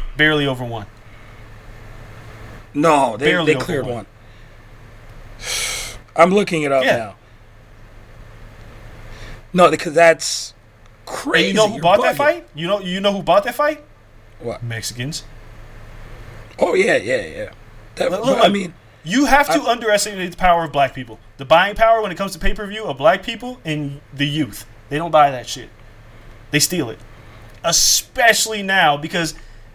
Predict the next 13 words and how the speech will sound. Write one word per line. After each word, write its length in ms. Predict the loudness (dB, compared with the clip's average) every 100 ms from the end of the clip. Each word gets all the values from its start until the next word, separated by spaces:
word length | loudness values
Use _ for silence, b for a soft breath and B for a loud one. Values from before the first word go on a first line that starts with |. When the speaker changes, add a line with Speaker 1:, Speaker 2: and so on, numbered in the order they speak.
| b -2
Speaker 1:
the, 200 | 0 0
the 160 | -4
climate 380 | 0 2 2 0
of 60 | -4
the 80 |
world 460 | -4 -2 0 0 0
has 160 | -4 -2
changed 460 | -2 -2 -6 -8
because 260 | -4 -4 -6 -6
everybody's 840 | 0 0 0 -4 0 4 4 2
cutting 220 | -4 -6 -6
the 60 |
cord. 400 | -10 -10 -12 -18